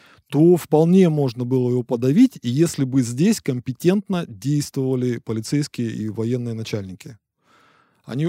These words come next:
очень некомпетентно действовали, поэтому позволили появиться этому восстанию, развиться ему, какие-то вот широкие масштабы принять, и потом вот кроваво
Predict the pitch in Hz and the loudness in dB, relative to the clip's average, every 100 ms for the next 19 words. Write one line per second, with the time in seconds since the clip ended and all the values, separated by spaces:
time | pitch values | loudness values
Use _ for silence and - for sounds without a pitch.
0 | - 185 175 - 127 123 120 117 120 120 | 0 4 4 4 -2 -4 -6 -6 -8 -8
1 | 104 - 123 190 - 131 110 - 131 156 | -8 -6 -2 -2 -2 -4 -4 -2 -2 0
2 | 135 120 - 131 120 135 151 135 113 110 | -4 -6 -4 -2 0 2 4 4 2 -2
3 | - 123 120 143 254 - 156 - 120 113 | -4 -2 0 4 2 2 0 0 -4 -6
4 | 117 - 110 101 98 107 113 190 233 - | -6 -6 -6 -4 -4 -4 2 2 2 2
5 | 135 120 101 92 104 117 104 104 101 - | -2 -2 -8 -12 -10 -8 -6 -8 -8 -10
6 | - 117 117 107 104 - 165 185 147 123 | -8 -6 -6 -8 -10 -6 -4 -2 -4 -6
7 | 113 101 - - 120 113 110 - 156 127 | -8 -8 -10 -16 -14 -10 -8 -2 -2 -4
8 | 113 117 110 _ - 110 123 120 107 | -10 -14 -18 _ -12 -8 -8 -8 -10